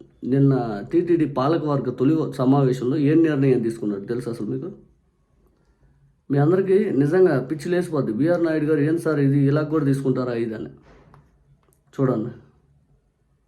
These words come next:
ఇది బీఆర్ నాయుడు గారి Twitter.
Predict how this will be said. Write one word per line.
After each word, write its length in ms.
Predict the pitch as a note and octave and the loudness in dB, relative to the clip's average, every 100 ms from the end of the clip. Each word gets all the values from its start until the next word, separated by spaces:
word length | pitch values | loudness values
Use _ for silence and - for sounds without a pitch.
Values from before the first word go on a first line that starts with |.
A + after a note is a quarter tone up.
| _ _ _ _ _ _ _ _ _ _ _ _ _ - - | _ _ _ _ _ _ _ _ _ _ _ _ _ -10 -2
ఇది 140 | B2+ C3+ | 2 2
బీఆర్ 400 | C3+ D#3 D#3+ D3+ | 4 2 2 4
నాయుడు 240 | C#3+ C3+ | 4 4
గారి 140 | C3 | 2
Twitter. 460 | - A#2 G#2+ A#2 | 0 -8 -10 -10